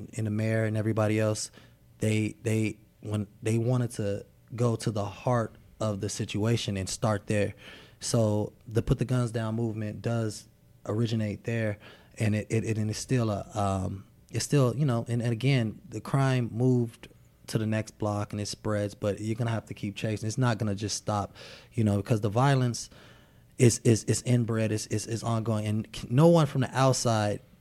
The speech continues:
can tell somebody who is scared to walk outside the door not to carry a gun. But, you know, if, if more people feel like, you know, it, it,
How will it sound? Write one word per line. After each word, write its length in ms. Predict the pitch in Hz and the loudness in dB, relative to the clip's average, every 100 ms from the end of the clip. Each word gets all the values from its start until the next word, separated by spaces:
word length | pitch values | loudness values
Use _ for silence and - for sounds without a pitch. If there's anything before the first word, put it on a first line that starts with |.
| - | -4
can 180 | 113 110 | -2 0
tell 380 | 139 123 117 | 2 2 2
somebody 500 | 104 - 110 113 107 | 0 -2 0 2 2
who 560 | 107 107 107 104 104 101 - | 0 2 2 2 0 -4 -4
is 400 | 104 98 - - _ - _ - | -4 -4 -8 -10 _ -20 _ -20
scared 420 | - - 139 127 - | -14 -2 2 2 2
to 80 | |
walk 240 | 113 117 - | 2 2 2
outside 440 | 104 98 113 104 | 0 2 0 -2
the 80 | - | -4
door 520 | 98 110 117 107 98 - - - - - | -4 0 2 2 2 -2 -16 -20 -20 -10
not 300 | 107 110 104 | -2 -2 -2
to 100 | - | -6
carry 320 | 98 - 110 | -4 0 0
a 60 | 101 | 0
gun. 500 | 101 113 117 104 104 | -2 -2 -2 -2 -6
But, 180 | 101 101 | -4 -4
you 120 | 113 113 | -2 -2
know, 160 | 107 | -2
if, 120 | 104 | -4
if 160 | 107 98 | -4 -4
more 220 | 117 127 | -2 -2
people 280 | - 131 110 | 0 -2 -2
feel 200 | - 113 | -4 -4
like, 320 | 110 107 104 | -2 -2 -2
you 80 | 143 | -2
know, 220 | 120 104 - - - - _ _ _ _ | -2 -4 -10 -20 -20 -20 _ _ _ _
it, 200 | - 123 | -8 -6
it, 40 | - | -6